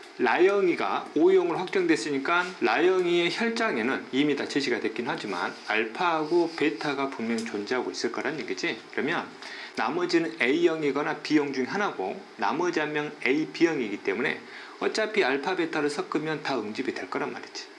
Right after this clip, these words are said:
오케이? 자, 그러면 두 사람 중에 한 사람은 에이비형이지? 그럼 에이비형은 응집소가 없어야 되잖아.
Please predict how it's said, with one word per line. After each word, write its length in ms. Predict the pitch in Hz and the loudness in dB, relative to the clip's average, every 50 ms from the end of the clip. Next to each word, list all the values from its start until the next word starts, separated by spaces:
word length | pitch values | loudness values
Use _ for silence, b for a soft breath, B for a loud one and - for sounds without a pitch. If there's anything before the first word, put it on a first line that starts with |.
| - - - - - - | -20 -20 -20 -20 -14 -10
오케이? 240 | - - - 269 339 - - - - - - - - - - - - - - | -8 -4 -2 -2 -2 -4 -8 -16 -18 -20 -20 -20 -20 -20 -20 -20 -20 -16 -10
자, 160 | - - 113 110 | -6 -6 -4 -2
그러면 400 | - 147 139 123 104 104 139 135 B B B B B B | 0 2 2 2 2 0 -2 -4 B B B B B B
두 220 | B - 180 226 220 | B 2 2 4 4
사람 360 | 220 220 208 202 196 190 185 | 2 0 0 0 2 0 2
중에 260 | 180 185 180 175 175 | 4 4 4 4 2
한 280 | 170 - - 233 233 233 | 0 0 2 2 2 4
사람은 500 | 226 233 214 202 190 185 180 180 180 185 - - - | 4 2 2 2 0 0 -2 -4 -4 -8 -10 -4 -2
에이비형이지? 760 | 117 113 139 180 190 156 151 139 117 107 113 131 - - - - - - - - - - | 2 2 4 2 2 4 2 2 2 2 -2 -4 -4 -6 -8 -8 -10 -20 -20 -20 -14 -6
그럼 140 | - 131 120 113 | -4 -2 0 2
에이비형은 720 | 113 143 196 208 208 190 190 185 175 165 160 165 165 160 - - | 2 4 4 2 2 4 6 6 6 6 4 0 -2 -4 0 0
응집소가 640 | 120 127 147 143 185 180 - 175 160 - - - - - | 2 2 2 0 -2 -2 2 0 0 0 0 -6 -6 -2
없어야 360 | 143 165 185 - - 180 151 | 0 0 0 0 0 -2 -2
되잖아. 260 | - 110 - - - | -2 -4 -6 -8 -12